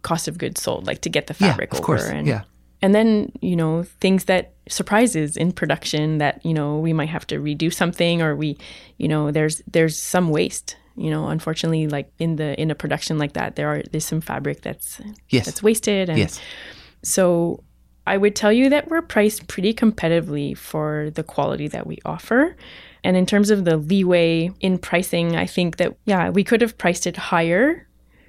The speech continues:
Speaker 1: We still need to make it accessible. So I think we kinda went halfway.
Speaker 2: Uh, in terms of the learnings, uh, it's still obviously a very,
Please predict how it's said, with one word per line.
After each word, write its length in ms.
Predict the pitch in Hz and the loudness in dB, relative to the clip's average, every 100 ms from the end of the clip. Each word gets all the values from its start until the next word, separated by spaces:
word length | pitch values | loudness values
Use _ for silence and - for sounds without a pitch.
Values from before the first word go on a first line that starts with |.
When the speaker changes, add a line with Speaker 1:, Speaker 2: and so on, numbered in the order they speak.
| _ _ _ _ | _ _ _ _
Speaker 1:
We 180 | - 170 | -4 -4
still 220 | 185 220 202 | 0 2 4
need 120 | 180 | 2
to 100 | 170 | 0
make 180 | 165 160 | 0 0
it 80 | 151 | -2
accessible. 640 | 156 - 160 151 151 135 | -4 -8 -8 -6 -4 -4
So 180 | - 165 | -2 0
I 100 | 160 | 0
think 240 | - 185 | 0 -2
we 80 | 202 | -2
kinda 260 | - 160 156 | -2 -4 -2
went 200 | 151 147 | -4 -6
halfway. 640 | - 143 160 - - - - _ _ _ _ _ | -6 -6 -6 -6 -6 -6 -10 _ _ _ _ _
Speaker 2:
Uh, 160 | 82 - - | -8 -4 -4
in 140 | - 175 | 0 -2
terms 280 | - - 240 | -2 -8 -6
of 60 | |
the 80 | 185 | -2
learnings, 720 | 135 131 143 120 71 85 - - | 2 4 2 0 -2 -6 -10 -14
uh, 120 | - - | -12 -12
it's 140 | - - | -12 -8
still 240 | - - | -2 -2
obviously 360 | - 107 - 82 | -2 -6 -6 -6
a 40 | |
very, 380 | 80 98 92 95 | -2 0 0 -2